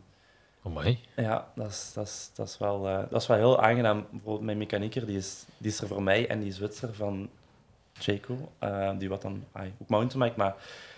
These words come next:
Speaker 2: ja, dat is, dat is luxe in de zin van, ja, alles is altijd in orde. Ehm, we hebben kines mee, we hebben techniektrainers mee, we hebben,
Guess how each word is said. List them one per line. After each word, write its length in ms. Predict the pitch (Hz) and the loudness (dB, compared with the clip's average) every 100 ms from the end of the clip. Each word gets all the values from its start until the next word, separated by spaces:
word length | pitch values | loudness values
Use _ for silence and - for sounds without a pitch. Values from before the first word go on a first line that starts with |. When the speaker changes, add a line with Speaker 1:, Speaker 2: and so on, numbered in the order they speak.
| - - - | -20 -20 -4
Speaker 2:
ja, 220 | 104 107 | -2 2
dat 120 | 107 | 0
is, 220 | 104 - - | -2 -8 -6
dat 120 | 117 | -4
is 120 | 107 - | -4 -2
luxe 540 | 113 117 - 117 113 - | -2 0 4 4 4 -2
in 100 | 110 | -4
de 120 | 107 | -2
zin 240 | 104 113 113 | 0 0 2
van, 320 | 110 101 101 - _ _ _ _ _ | 2 2 0 -10 _ _ _ _ _
ja, 140 | 110 | -2
alles 380 | 104 113 117 107 | 0 4 4 4
is 80 | 104 | 2
altijd 280 | 107 110 107 | 0 2 0
in 120 | 95 | 0
orde. 300 | 104 110 117 117 _ _ - | 0 -2 -6 -10 _ _ -6
Ehm, 520 | 98 95 95 95 92 95 101 _ | -2 -2 -2 -4 -6 -8 -12 _
we 80 | 107 | -6
hebben 340 | 95 95 92 92 _ _ | -4 -4 -6 -10 _ _
kines 380 | 123 110 101 - | -2 -2 -2 -6
mee, 200 | 98 92 | -4 -2
we 40 | |
hebben 280 | 90 87 90 - - - - - - | -2 -2 -4 -6 -12 -12 -12 -14 -2
techniektrainers 640 | 110 127 117 110 101 - | 0 2 0 0 0 -2
mee, 180 | 104 98 | -4 -4
we 60 | 95 | -2
hebben, 240 | 92 92 | -4 -6